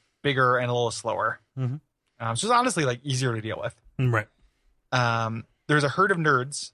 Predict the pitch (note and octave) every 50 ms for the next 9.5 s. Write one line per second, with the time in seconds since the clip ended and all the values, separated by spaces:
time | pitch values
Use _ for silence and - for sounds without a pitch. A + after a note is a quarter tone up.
0 | - - - - G3 E3 - - F#3 - - G3 - - A#2 C3 B2+ B2+ B2 B2
1 | A#2+ B2 A#2+ A2+ G#3 G#3+ F#3 - D#3 D#3 - C3+ A#2+ A#2 A#2 C3+ C3+ A2+ G#2+ G2+
2 | F#2+ F#2+ G2 G#2+ G#2+ G#2 F#2+ F#2+ - - G#2 G#2+ A#2+ _ _ - - - - -
3 | C#3+ B2+ A2 - - _ _ _ _ - - - - - G3+ E3 - - D#3 -
4 | - E3 E3 - - E3+ D#3+ D#3 D#3 D3+ C#3+ - D#3 D3 C#3 C3+ C3+ C3+ B2+ B2+
5 | B2 B2 A#2+ A#2+ A#2 A#2 A2+ A#2 C3 B2 A#2+ A#2 A#2 A#2 A#2+ - B2+ A2+ A#2 A#2+
6 | B2 - A#2 A2+ A2 - - - _ _ - B2 A#2 A2 A2 - A2+ - A#2+ A2+
7 | - - A#2 A#2 A#2+ B2 B2 B2 - _ _ - C#3 C3+ B2 - - - - -
8 | - - A#2+ A2+ A2+ A2+ A#2 B2 - - C3 A#2 A#2+ A#2 A#2 C3 E3 D#3+ C#3 A#2+
9 | A2+ A2+ A2+ A2 - _ - D3 C3+